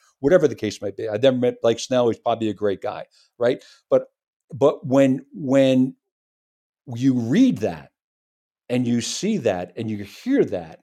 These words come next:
and, and it's tied into velocity, it's tied into spin rate,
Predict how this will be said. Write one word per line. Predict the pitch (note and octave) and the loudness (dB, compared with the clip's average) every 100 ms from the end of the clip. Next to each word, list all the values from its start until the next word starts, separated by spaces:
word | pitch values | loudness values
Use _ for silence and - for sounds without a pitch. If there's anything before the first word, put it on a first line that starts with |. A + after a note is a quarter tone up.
| _ _ _ - | _ _ _ -2
and, | B2 A#2+ | 0 0
and | A#2+ C3 | 0 0
it's | B2 - | 0 -4
tied | - E3 D#3 | -6 0 2
into | C#3 B2 A2+ | 2 2 0
velocity, | G#2+ A2+ D3+ D#3+ - G#2+ | 0 0 0 -2 -4 -8
it's | A2+ G#2 | -8 -8
tied | - D#3 D3 | -8 -2 0
into | B2+ B2+ | 0 -4
spin | - - - - G#3 C#3+ | -12 -12 -6 2 2 2
rate, | F#2 - | -4 -8